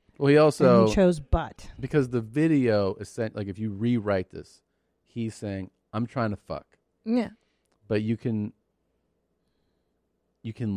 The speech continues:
Speaker 1: leave that everyone knows you wanna fuck.
Speaker 2: It's a given. It's, if a man is asking you out or talking to you, he wants to fuck you.
Speaker 1: He wants to fuck. If a guy says,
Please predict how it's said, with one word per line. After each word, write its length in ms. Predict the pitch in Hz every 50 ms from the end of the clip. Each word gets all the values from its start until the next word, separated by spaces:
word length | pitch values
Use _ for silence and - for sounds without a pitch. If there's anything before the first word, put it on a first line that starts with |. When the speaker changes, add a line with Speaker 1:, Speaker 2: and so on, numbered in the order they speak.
| 98 98
Speaker 1:
leave 380 | 107 110 117 120 123 113 110 - -
that 340 | 80 78 92 101 95 92 - -
everyone 460 | 113 117 127 143 135 131 127 117 107
knows 280 | 104 101 101 101 98 87
you 80 | 85 85
wanna 180 | 78 78 78
fuck. 240 | - - - - _ _ _ _ _ _ _ _ _ _ _ _
Speaker 2:
It's 180 | - 226 220 -
a 60 | 233
given. 440 | 202 254 285 330 349 339 226 156 - _ _ _ _ _ _ _ _ _ _ -
It's, 180 | 269 - - - -
if 80 | 262 269
a 60 | 254
man 260 | 254 277 294 311 330
is 120 | 349 277
asking 320 | 294 269 262 - - 247 240
you 80 | 233 220
out 120 | 208 202
or 40 | 202
talking 280 | - - 202 202 202 208
to 20 |
you, 60 | 196 185
he 60 | 190
wants 160 | 190 180 -
to 60 | 175
fuck 220 | - - 185 160 156
you. 80 | - - _ _ _ _
Speaker 1:
He 140 | - 104 92
wants 180 | 92 92 - -
to 80 | 120
fuck. 180 | - - 127 - -
If 100 | 107 -
a 60 | 113
guy 200 | 113 123 139 165
says, 480 | 151 - 139 123 120 120 113 - -